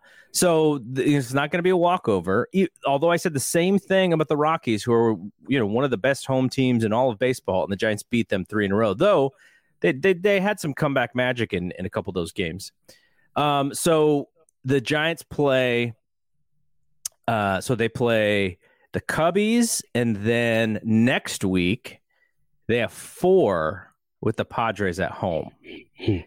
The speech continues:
Speaker 1: And then the Braves come into town, like you said. Then they go three at San Diego, three at Colorado again.
Speaker 2: Jeez.
Speaker 1: And then the D-backs come,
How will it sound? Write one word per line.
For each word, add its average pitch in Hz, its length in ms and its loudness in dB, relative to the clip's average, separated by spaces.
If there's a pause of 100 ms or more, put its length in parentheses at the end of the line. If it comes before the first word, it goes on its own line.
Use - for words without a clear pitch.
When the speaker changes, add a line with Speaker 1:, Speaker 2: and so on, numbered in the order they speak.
(100)
Speaker 1:
And 104 220 0 (120)
then 160 460 2
the 113 100 0
Braves 92 400 -2
come 92 200 -4
into 90 140 -2
town, 80 360 -6
like 82 200 -4
you 110 80 2
said. 71 380 -4 (920)
Then 131 260 2
they 170 140 4
go 127 420 2
three 143 720 0 (720)
at 151 240 -2
San 156 240 0
Diego, 151 540 0 (600)
three 185 640 2 (160)
at 170 260 -4
Colorado 151 600 2
again. 117 760 -4 (540)
Speaker 2:
Jeez. 98 380 -2 (340)
Speaker 1:
And 127 220 0
then 131 580 0
the 123 100 0
D-backs 117 720 -2
come, 92 600 -4